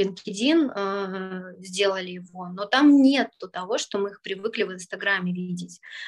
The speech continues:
А, LinkedIn не был популярен, э, в России, соответственно, как бы смысл делать с-, ну, там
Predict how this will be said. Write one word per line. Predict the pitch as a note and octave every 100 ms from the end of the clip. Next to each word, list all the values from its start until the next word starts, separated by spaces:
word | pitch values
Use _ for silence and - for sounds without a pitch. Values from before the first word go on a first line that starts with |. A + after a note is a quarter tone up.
| -
А, | - G3
LinkedIn | G#3+ A3+ A#3 - C#4+
не | C4 A3+
был | G3
популярен, | F3+ F3+ F3+ F3+ F3 F3 F3
э, | F3 F3+ F3+
в | E3+
России, | F3+ - F#3 F3+ F3
соответственно, | F3 - F3+ F#3 G#3+ - F#3 F3+
как | - F3+
бы | F3+ F3+ F3 -
смысл | - G#3+ A#3 G#3+ G3
делать | F#3+ G3 F3+
с-, | - -
ну, | A3+ A#3+
там | A#3 A#3